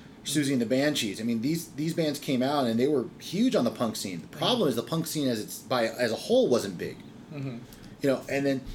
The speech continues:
Speaker 1: the, the grunge bands of the nineties or the Seattle garage
Speaker 2: Mm-hmm.
Speaker 1: bands or whatever, you know, however you wanna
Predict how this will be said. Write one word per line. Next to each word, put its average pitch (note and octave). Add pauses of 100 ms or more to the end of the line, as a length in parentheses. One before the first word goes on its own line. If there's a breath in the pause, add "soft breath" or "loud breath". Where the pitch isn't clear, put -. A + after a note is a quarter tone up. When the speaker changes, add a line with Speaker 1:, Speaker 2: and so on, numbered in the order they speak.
(280 loud breath)
Speaker 1:
the, C#3+
the C#3
grunge E3+
bands G#2+
of A2+
the A2
nineties C3
or A2
the G#2+
Seattle C3+
garage B2+
Speaker 2:
Mm-hmm. F#3
Speaker 1:
bands F2+
or G2+
whatever, A2+
you A#2+
know, G#2+
however C3
you B2+
wanna A2+